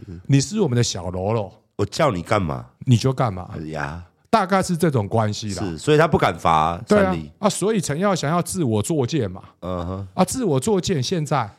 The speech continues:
Speaker 1: 哦，
Speaker 2: 是。
Speaker 1: 他知道民进党把他利用完了，擦，吃干抹净了，民进党准备要断尾他了啦。
Speaker 2: 啊。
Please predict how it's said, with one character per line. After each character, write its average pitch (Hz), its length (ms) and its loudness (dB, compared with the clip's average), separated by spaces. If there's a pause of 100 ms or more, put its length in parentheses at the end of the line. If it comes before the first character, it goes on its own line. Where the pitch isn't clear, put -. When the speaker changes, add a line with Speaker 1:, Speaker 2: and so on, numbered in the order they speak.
(120)
Speaker 1:
哦， 113 160 0
Speaker 2:
是。 87 60 -2
Speaker 1:
他 170 120 4
知 170 240 -4
道 147 260 0 (460)
民 131 160 2
进 175 200 -2
党 104 220 -4
把 98 140 -8
他 120 140 0
利 139 160 -2
用 107 200 -2
完 78 220 -8
了， 85 60 -16 (360)
擦， 156 300 -2 (180)
吃 160 300 -4
干 147 220 2
抹 95 280 -4
净 95 280 -4
了， 87 200 -14 (560)
民 123 140 4
进 180 160 0
党 113 160 0
准 95 160 -6
备 131 100 0
要 156 100 2
断 120 280 -2
尾 78 140 -10
他 95 200 -4
了 82 140 -8
啦。 - 120 -18 (300)
Speaker 2:
啊。 76 340 -8